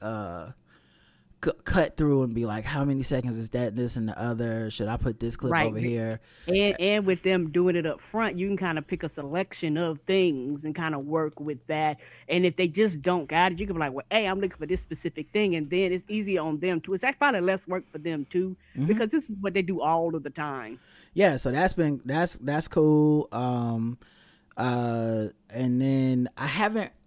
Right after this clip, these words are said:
Speaker 1: so the other room of writers, I haven't really got to talk to all of them yet. I think they may have gotten here a bit before the people in my room did. I think that might be why we even room together. We got here last or something.
Speaker 2: Mm-hmm.
Speaker 1: Um, but, uh, so I haven't got to hang out with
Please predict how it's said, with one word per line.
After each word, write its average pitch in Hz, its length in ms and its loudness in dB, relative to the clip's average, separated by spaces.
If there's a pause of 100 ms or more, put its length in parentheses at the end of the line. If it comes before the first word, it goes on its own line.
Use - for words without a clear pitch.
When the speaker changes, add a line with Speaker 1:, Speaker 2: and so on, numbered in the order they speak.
Speaker 1:
so 170 200 4
the 156 180 0
other 233 260 4
room 202 260 0
of 143 140 -4
writers, 135 440 -2
I 131 100 -10
haven't 151 300 -4
really 143 160 0
got 123 180 -4
to 110 80 -8
talk - 280 -4
to 110 80 -2
all 110 200 -4
of 107 80 -8
them 117 180 -2
yet. 110 240 -6
I 127 100 -8
think 156 200 -2
they 143 140 2
may 131 180 0
have 117 140 -2
gotten 117 260 -4
here 117 180 -2
a 110 40 -4
bit 107 200 -4
before 107 640 -4 (800)
the 113 140 -2
people 123 300 2
in 110 80 2
my 117 180 0
room 135 260 2
did. 143 220 4
I 123 80 0
think 120 280 -4 (100)
that 120 180 -4
might 127 180 -2
be 110 80 0
why 113 240 -4
we 110 120 -2
even 107 180 -4
room 117 220 2
together. 113 320 0
We 107 100 -2
got 107 220 -4
here 104 140 -2
last 113 380 -4
or - 80 -4
something. 117 420 -4 (500)
Speaker 2:
Mm-hmm. - 80 -4
Speaker 1:
Um, 120 560 2 (520)
but, 131 380 4
uh, 120 600 0
so 151 180 -2
I 147 80 0
haven't 185 320 2
got 151 220 0
to 131 60 0
hang 139 300 0
out 131 320 -2
with 120 500 -2